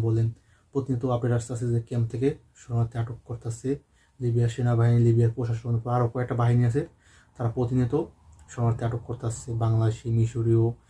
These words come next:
আফ্রিকান, আরও অনেক জাতীয়তার শরণার্থীদের আটক করতেছে। তার জন্য যে যাদের ভাই ব্রাদার লিবিয়ার যে কোনো গেম ঘর আছে সবাই সাবধানে থাকবেন, পাওয়া যায় না কোন সময় কী হয়ে যায়। এটা লেগে যে বলতেছে যে এখন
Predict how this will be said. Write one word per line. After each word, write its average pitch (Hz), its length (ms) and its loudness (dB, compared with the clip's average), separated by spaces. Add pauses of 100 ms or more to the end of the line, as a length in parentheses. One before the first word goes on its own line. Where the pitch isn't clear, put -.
(220)
আফ্রিকান, 117 540 -4
আরও 120 160 4 (120)
অনেক 123 220 0 (100)
জাতীয়তার 123 460 -6
শরণার্থীদের 117 440 -2
আটক 113 180 -6
করতেছে। 113 440 -10 (120)
তার 120 160 -8
জন্য 143 220 0
যে 131 160 0 (520)
যাদের 120 180 2
ভাই 113 140 0
ব্রাদার 120 200 4
লিবিয়ার 113 420 4 (260)
যে 117 160 -2
কোনো 113 180 -2 (200)
গেম 113 180 0
ঘর 110 120 0
আছে 107 200 -4 (160)
সবাই 113 260 -2
সাবধানে 113 480 -2
থাকবেন, 113 400 -4 (640)
পাওয়া 131 120 0
যায় 117 140 4
না 113 60 4
কোন 113 140 -2
সময় 110 220 -4
কী 113 100 -2
হয়ে 110 240 0
যায়। 104 200 -12
এটা 131 180 -12
লেগে 123 240 0
যে 113 140 0
বলতেছে 113 320 -2
যে 110 80 -4
এখন 110 180 -4